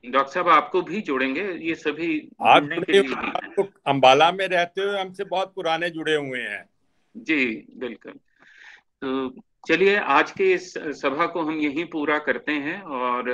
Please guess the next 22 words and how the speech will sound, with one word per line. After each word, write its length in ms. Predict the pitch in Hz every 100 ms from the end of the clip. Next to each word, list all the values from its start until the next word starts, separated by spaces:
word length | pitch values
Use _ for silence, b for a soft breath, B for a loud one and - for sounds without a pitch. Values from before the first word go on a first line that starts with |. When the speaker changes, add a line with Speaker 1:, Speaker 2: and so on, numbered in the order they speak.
| 123 123 120 - 117
Speaker 1:
विसर्जित 500 | 117 120 113 151 151
करते 260 | 151 - 156
हैं 320 | 151 175 175
और 220 | 143 131
आप 200 | 123 123
सभी 300 | - 131 160
का 140 | 160 147
बहुत 360 | 120 123 131
बहुत 220 | 131 131
धन्यवाद। 540 | 120 123 139 143 117 - _ _ _ _
आप 180 | 120 117
लोगों 200 | 131 143
ने 120 | 143
समय 340 | 139 139 143 151
दिया, 400 | 139 139 143 143
अपने 240 | - 127
विचार 480 | 120 120 131 135 131
दिए, 260 | 135 135
अपनी 240 | 127 131 127
शक्ति 420 | - - - 151
दी 240 | 131 127
है 260 | 120 117